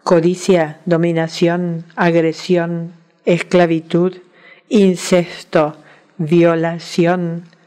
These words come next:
Todas palabras feas y pesadas que muchas veces están escondidas en la sombra. Todas empiezan a surgir a la superficie. No puedes llevar tu equipaje contigo.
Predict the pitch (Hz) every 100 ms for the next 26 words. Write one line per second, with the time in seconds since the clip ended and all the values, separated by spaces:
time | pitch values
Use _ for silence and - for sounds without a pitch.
0 | _ - 349 339 202 185 247 247 - 254
1 | 277 262 202 165 - 233 233 156 156 -
2 | _ _ - 233 311 370 330 208 180 170
3 | 165 170 180 _ - 220 - 285 302 -
4 | - 208 202 247 262 247 208 185 165 -
5 | 240 220 170 147 143 165 _ _ _ _
6 | _ _ - 277 165 160 165 170 170 196
7 | 190 202 185 175 175 - - 170 170 160
8 | 160 156 156 147 147 139 - - 143 156
9 | - _ - 226 233 233 247 240 226 214
10 | 180 170 160 185 190 - 190 170 175 147
11 | - 170 - 170 165 151 147 147 - 147
12 | 143 - 143